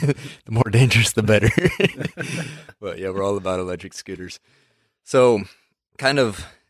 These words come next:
let's rewind it back before we talk too much about tracks.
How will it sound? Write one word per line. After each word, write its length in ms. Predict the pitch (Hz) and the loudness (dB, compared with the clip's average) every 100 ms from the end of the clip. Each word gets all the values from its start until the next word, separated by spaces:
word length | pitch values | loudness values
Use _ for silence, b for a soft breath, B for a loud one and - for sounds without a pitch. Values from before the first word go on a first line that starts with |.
| b | b
let's 340 | - 123 - - | -14 -10 -10 -6
rewind 380 | 135 113 104 107 | 0 2 2 0
it 120 | - | -2
back 220 | 92 98 | -4 -4
before 240 | 92 - | -6 -4
we 80 | 104 | -4
talk 240 | 95 95 - _ 104 | -2 -4 -6 _ -16
too 100 | - | -6
much 220 | 101 95 | -6 -6
about 360 | 95 92 90 - | -6 -2 -2 -2
tracks. 640 | - 92 95 - - - | -8 -2 0 0 -4 -8